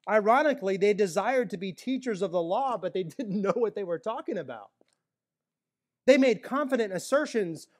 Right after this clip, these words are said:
while being unskilled in the scripture. It proves the, the point all too well, friends, that it,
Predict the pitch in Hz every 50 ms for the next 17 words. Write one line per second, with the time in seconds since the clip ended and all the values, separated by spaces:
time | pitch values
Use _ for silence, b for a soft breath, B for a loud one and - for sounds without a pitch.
0 | _ 233 254 233 180 233 233 220 226 - 202 254 247 233 196 - - - 254 277
1 | 254 226 214 190 202 - 185 208 190 180 - - 285 277 277 - 214 160 113 92
2 | - _ _ _ _ _ _ _ _ _ _ _ _ _ _ _ _ _ _ _
3 | _ _ _ _ _ _ 240 247 247 240 - 254 269 269 254 196 180 185 185 175
4 | 170 - 170 175 - - 262 240 202 190 208 220 - 214 196 175 214 233 220 -
5 | - 185 170 165 139 180 180 202 208 202